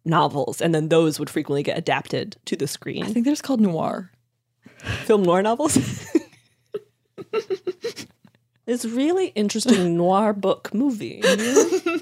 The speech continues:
Speaker 1: Some classic elements are that we know what will happen, just not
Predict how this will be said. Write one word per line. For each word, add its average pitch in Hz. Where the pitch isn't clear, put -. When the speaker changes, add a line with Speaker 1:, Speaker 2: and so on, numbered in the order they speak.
Speaker 1:
Some 233
classic 240
elements 175
are 180
that 170
we 175
know 175
what 165
will 185
happen, 143
just -
not 185